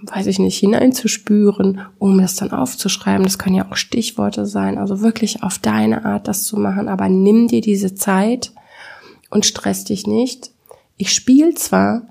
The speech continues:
zwischen den einzelnen Fragen etwas Musik, einfach weil es sonst irgendwie eine komische Episode wäre,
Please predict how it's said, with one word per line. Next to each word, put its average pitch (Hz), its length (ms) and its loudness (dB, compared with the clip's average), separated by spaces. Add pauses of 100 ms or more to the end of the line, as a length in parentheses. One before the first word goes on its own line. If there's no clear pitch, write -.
(180)
zwischen 208 540 0
den 190 360 0
einzelnen 190 600 2
Fragen 208 720 -4
etwas 190 360 -4
Musik, 214 760 2
einfach 190 420 -4
weil 180 140 -2
es 190 120 -10
sonst - 200 -10
irgendwie - 220 -6
eine 90 120 -4
komische - 440 -4
Episode 180 540 -4
wäre, 185 280 -4